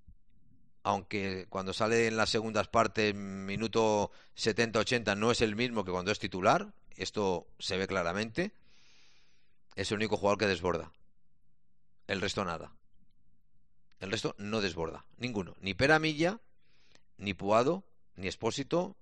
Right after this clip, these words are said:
ni Salvi, y el desconocido o paradero desconocido de,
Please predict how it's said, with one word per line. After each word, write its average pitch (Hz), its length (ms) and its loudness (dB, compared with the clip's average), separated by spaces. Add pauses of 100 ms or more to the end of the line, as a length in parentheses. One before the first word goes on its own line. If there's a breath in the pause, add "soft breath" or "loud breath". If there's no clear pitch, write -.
ni 98 160 -10
Salvi, 127 520 0 (500 loud breath)
y 104 180 0
el 95 360 0
desconocido 101 720 0
o 98 480 0
paradero 101 380 0
desconocido 104 580 -4
de, 90 500 -6